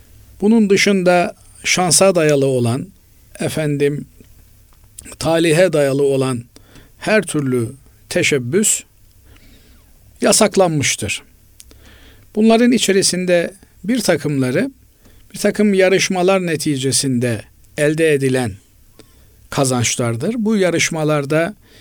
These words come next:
e, yarışma konusu olan şeyler, eğer hayır şeylerse, güzel şeylerse, teşvik edilen şeylerse, bunlara üçüncü bir tarafın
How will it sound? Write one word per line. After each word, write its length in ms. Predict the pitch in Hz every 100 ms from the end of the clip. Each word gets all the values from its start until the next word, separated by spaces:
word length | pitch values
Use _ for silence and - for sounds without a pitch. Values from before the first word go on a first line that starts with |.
| - - -
e, 240 | 143 127 127 123 - - 147 151 -
yarışma 800 | 160 175 180 - 180 180 175 311 -
konusu 440 | - 160 156 -
olan 380 | 175 143 135 123
şeyler, 540 | 120 139 127 147 247 - _ - - - -
eğer 300 | 185 180 190
hayır 480 | 170 - 180 208
şeylerse, 580 | - 151 135 123 110 135
güzel 360 | 143 143 190 180
şeylerse, 600 | - 135 123 113 104 151
teşvik 420 | 151 - 220 202
edilen 360 | 151 135 127 123
şeylerse, 720 | - 123 120 107 - 170 247 - - - - - -
bunlara 380 | 226 233 180 170
üçüncü 580 | 170 - 196 180 202 240 -
bir 380 | 160 175 139 - -
tarafın 600 | - 165 151 - 160 147